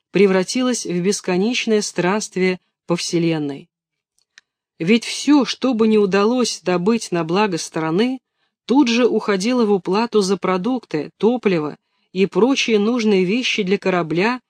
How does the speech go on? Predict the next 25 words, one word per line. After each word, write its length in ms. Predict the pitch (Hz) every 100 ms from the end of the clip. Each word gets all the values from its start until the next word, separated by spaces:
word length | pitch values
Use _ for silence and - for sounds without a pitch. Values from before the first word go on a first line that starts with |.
| _ _ _
и 100 | 165
его 180 | 170 214
многочисленного 920 | 233 208 185 180 233 240 220 214 202 185
экипажа, 600 | 185 - 220 226 151 - _ _ _ -
не 200 | 180 175
говоря 420 | 175 175 190 240
уже 340 | 220 196 214 - _ _
о 140 | 185
прожорливых 920 | - 175 156 165 233 233 220 208 214 _ _ _
и 160 | 185 190
избалованных 800 | 165 170 170 175 202 190 175
пассажирах. 720 | - 175 156 147 196 208 - _ _ _ _ _ _ _
Порой 400 | 175 180 262 294
князем 600 | - 196 254 226 240 233
овладевал 600 | 196 196 190 180 185 240
гражданский 760 | 196 190 175 185 214 - - 185
долг, 460 | 170 220 175 - _ _ _ _ _
и 140 | - 165
он 240 | 214 262
приказывал 800 | - 208 180 196 233 214 214 214 - _ _ _ _ -
взять 440 | 156 156 214 -
курс 400 | - 214 240 -
домой 540 | 175 214 220 185 170
в 60 | 151
княжество, 800 | - 185 185 160 156 - 156